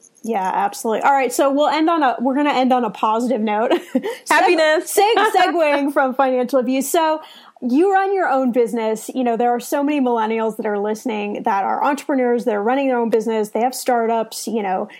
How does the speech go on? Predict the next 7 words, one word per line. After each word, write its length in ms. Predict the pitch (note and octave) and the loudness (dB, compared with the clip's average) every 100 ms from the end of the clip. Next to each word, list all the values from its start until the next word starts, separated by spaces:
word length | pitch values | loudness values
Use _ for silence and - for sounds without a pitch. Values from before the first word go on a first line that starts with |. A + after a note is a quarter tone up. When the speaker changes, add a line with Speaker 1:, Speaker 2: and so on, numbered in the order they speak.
| - | -4
Speaker 1:
you 180 | B3 C4 | 0 4
know 160 | B3+ | 4
all 160 | B3 A#3 | 2 2
the 80 | A#3 | 0
statistics. 640 | - B3 - A3 A3 G3+ | -2 -4 -2 -2 -2 0
So, 200 | D#4 C#4 C4+ - - - A3+ - | 0 0 -2 -18 -20 -12 -10 -6
eh, 320 | - - - | -4 -2 -4